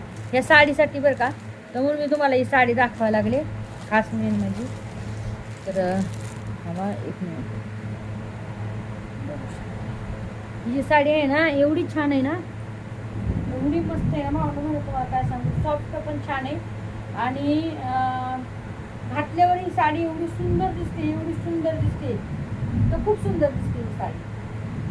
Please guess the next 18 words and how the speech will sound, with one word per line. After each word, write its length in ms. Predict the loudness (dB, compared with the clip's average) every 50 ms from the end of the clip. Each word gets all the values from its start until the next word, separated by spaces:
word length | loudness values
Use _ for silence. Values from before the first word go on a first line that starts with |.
| -2 -2 -2 -4 -4 -6 -6 -6 -4 -4 -4 -4 -4 -2 0
तर 60 | 0 2
मला 280 | 4 4 4 4 2
Instagram-वर 720 | 2 2 0 0 0 2 2 2 2 2 2 2 2 2 2
भरपूर 380 | 2 2 2 2 0 0 0
असे 240 | 0 0 0 0 -2
मेसेज 340 | -2 -2 -2 -4 -4 0 2
आले 200 | 4 4 4 2
तर, 200 | 2 2 0 0 -2 -4 -8 -8 -8 -8 -8 -8 -8 -8 -4 -2
"ताई 120 | -2 -2 0
साडी 340 | 0 0 0 2 2 0
कितीची 460 | -2 -6 -8 -10 -10 -10 -6 -4 0 4
आहे, 160 | 4 4 4
कितीची 440 | 4 0 -6 -12 -12 -12 -8 -4 0
आहे, 140 | 0 0
कितीची 480 | 0 -2 -6 -10 -10 -8 -8 -8 -8 -8
घेतलेली 380 | -8 -8 -8 -8 -8 -6 -4 -4
आहे 180 | -4 -4 -4
साडी?" 420 | -2 0 2 2 0 0 -4 -10